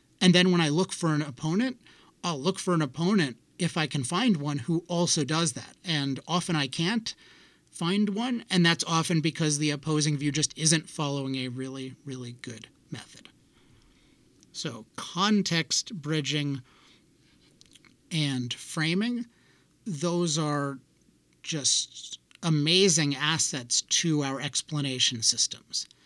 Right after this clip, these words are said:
So I hope you, you find those useful. And as an exercise for this week, I, I like to have an exercise every week and, and encourage people to share the answers on Facebook.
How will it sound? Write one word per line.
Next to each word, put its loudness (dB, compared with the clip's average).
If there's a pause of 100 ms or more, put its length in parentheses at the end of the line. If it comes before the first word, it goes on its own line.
(220)
So -6
I -6
hope 0
you, 2
you 0
find -2
those -4
useful. 0 (640)
And 2 (280)
as 0
an 0
exercise 2 (320)
for -2
this 2
week, -12 (260)
I, -8
I -4
like -4
to -2
have -2
an -4
exercise -2
every -4
week -4
and, -4
and -2
encourage 0
people -4
to -2
share 0
the -2
answers -4
on -8
Facebook. -4